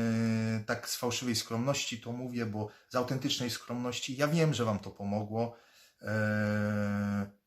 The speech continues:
bo to pomaga, bo takie dostaję informacje na bieżąco. Yy, a z takiego, e, lekkiego narcyzmu powiem, że jestem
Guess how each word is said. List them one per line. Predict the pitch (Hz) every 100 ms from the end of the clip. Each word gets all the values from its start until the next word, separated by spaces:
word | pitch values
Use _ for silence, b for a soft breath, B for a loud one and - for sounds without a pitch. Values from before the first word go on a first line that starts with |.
| _ _ _ _ _ _ _ _ _ _ _ _ _ -
bo |
to | 120 -
pomaga, | 117 113 117 113
bo | 110
takie | 110 104 104
dostaję | 101 - 104
informacje | 104 101 98 104 104 - 95
na | 107
bieżąco. | 117 104 98 110 110 - 101 101 b b b b
Yy, | - 101 98 95 95 95 95 95 95 92 95 - _ _ _ _ _ _ _ _ _ _ _ _ -
a | - 190 - - - _ _ _ _ _ _ _ _ _ _ _ _ _ _ _ _ _ _ _
z | -
takiego, | - 110 120 110 110 107 107 _ _ _ _ -
e, | 104 98 98 95 95 95 95 95 98
lekkiego | 117 117 - - 127 113
narcyzmu | 107 104 - 110 101 101 98 98
powiem, | - 104 95 95
że | 92 90
jestem | 92 - - 95